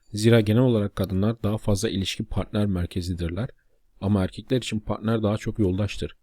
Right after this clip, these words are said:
ve merkezlerinde kendileri ve hedefleri vardır. Erkeklerde hipergami dürtüsü yoktur ve bu nedenle geçmişte on üzerinden dokuz bir kadınla birlikte oldu diye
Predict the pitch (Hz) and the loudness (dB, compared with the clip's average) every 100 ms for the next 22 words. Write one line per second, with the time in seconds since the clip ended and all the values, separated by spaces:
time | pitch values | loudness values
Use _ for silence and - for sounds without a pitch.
0 | - 101 98 98 110 98 107 104 120 - | -6 -2 0 0 0 -2 -2 -2 -2 -2
1 | 98 95 104 117 107 98 92 107 107 90 | -4 0 0 0 0 0 0 0 0 -2
2 | - - - _ - - _ _ _ _ | -6 -12 -14 _ -20 -20 _ _ _ _
3 | _ 90 - 107 107 110 139 127 - 113 | _ -2 0 2 4 6 4 8 10 10
4 | 107 - 107 107 120 104 - 101 - 113 | 6 0 2 2 2 -4 -8 -6 0 0
5 | - - - - - - 104 123 127 113 | 0 -4 2 0 0 -2 2 6 6 6
6 | 117 110 101 - 101 - 113 135 - _ | 4 2 0 -2 -4 0 0 -2 -8 _
7 | _ _ _ _ _ _ _ _ _ - | _ _ _ _ _ _ _ _ _ -20
8 | _ - 117 127 120 117 117 113 - 135 | _ 6 8 8 8 6 6 2 2 0
9 | 123 - 107 110 107 110 107 - 107 110 | 0 0 -2 0 -2 -2 -2 2 2 4
10 | 120 113 101 | 2 2 0